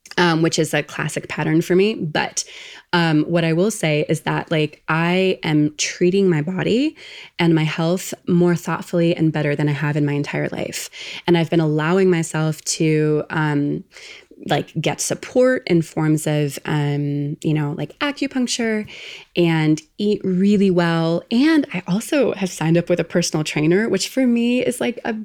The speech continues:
really big step and, and definitely feels like something that I'm at the beginning of that journey. So, like, who knows? Maybe check in with me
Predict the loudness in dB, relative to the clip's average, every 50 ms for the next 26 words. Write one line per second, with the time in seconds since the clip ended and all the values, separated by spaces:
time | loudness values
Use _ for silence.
0 | -6 -6 -4 0 2 2 4 4 4 4 4 4 2 2 0 0 -2 -4 -4 -2
1 | -2 0 -2 -4 -6 -4 -2 0 2 4 4 2 2 0 -2 -10 -20 -20 -20 -20
2 | -20 -20 -10 _ 2 2 2 4 2 2 0 0 2 2 2 2 2 2 0 -2
3 | 0 -2 -4 -4 -2 -2 -2 -2 -2 0 0 0 2 2 0 0 -4 -6 _ _
4 | _ -4 0 2 2 2 2 2 0 -2 0 0 2 2 2 2 0 -2 -4 -6
5 | -4 -2 0 2 2 4 4 2 2 2 2 2 2 4 2 2 0 -2 -4 -8
6 | _ 0 2 2 4 2 2 0 0 0 -2 -2 -4 -2 0 2 2 2 2 2
7 | 0 0 -2 -6 _ _ -14 -6 -4 -4 -2 0 2 2 2 2 0 0 2 2
8 | 0 -2 -4